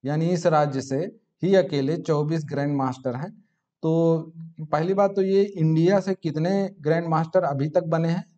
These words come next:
तो ये बने सिक्सटी सेवन। और जो पहले ग्रैंड मास्टर थे इंडिया के, उन सब, उनका नाम है विश्वनाथ आनंद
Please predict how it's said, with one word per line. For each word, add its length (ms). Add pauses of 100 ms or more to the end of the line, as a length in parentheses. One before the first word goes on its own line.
तो 60
ये 200
बने 460
सिक्सटी 400
सेवन। 440 (360)
और 160
जो 120
पहले 380
ग्रैंड 280
मास्टर 380
थे 260
इंडिया 260
के, 160 (460)
उन 140
सब, 360 (560)
उनका 300
नाम 400
है 120 (120)
विश्वनाथ 540 (220)
आनंद 400